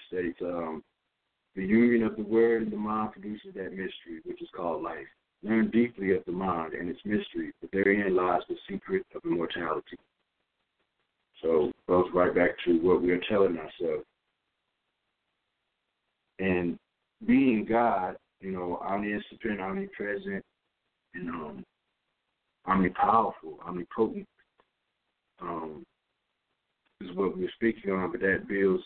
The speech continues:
the immortal body in those three aspects. And I'm not talking about from a dogmatic, uh, point of view of religions or anything about what God is, but the personification of being and walking in that aspect of,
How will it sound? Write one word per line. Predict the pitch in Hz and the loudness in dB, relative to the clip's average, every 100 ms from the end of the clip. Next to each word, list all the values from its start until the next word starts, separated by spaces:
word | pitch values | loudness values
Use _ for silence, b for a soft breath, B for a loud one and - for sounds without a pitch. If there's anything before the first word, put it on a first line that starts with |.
| - | -2
the | 90 | 0
immortal | 82 92 95 95 90 | 0 0 2 2 2
body | 85 98 98 92 87 82 _ _ _ | 0 2 2 2 -2 -6 _ _ _
in | 95 | -4
those | 90 87 90 | 0 0 0
three | 95 87 | 2 2
aspects. | 95 95 - 87 - | 2 0 0 -2 -2
And | 90 92 98 | -2 2 2
I'm | 92 | 2
not | 104 98 | 2 0
talking | - 92 92 | 2 2 4
about | 87 82 | 2 2
from | 95 85 | 0 -2
a | |
dogmatic, | 80 85 85 87 87 85 76 - - | 0 0 0 0 0 0 -4 -10 -12
uh, | 67 67 64 - - - - | -10 -8 -8 -12 -14 -20 -2
point | 107 92 | 0 2
of | 87 | 0
view | 92 90 85 78 - | 2 4 2 -2 -10
of | - _ _ | -14 _ _
religions | 80 82 98 104 92 82 73 | -2 2 4 4 0 -10 -6
or | |
anything | 80 78 - 80 | -4 -6 -8 -10
about | 76 78 73 | -8 -6 -6
what | 78 - - | -10 -14 -6
God | 87 82 80 | 0 0 0
is, | 78 80 76 _ | -6 -10 -12 _
but | - | -10
the | - | -10
personification | - - 104 101 - - 101 92 - | -12 -2 2 2 0 0 2 2 -2
of | 82 | -6
being | 80 98 92 82 | 0 2 2 0
and | 82 | 2
walking | 92 92 - 87 | 2 2 -2 -4
in | 90 85 | -2 -2
that | 85 85 - B B B _ - | -2 -2 -8 B B B _ 0
aspect | 87 - - 85 | 2 2 0 -2
of, | - | -4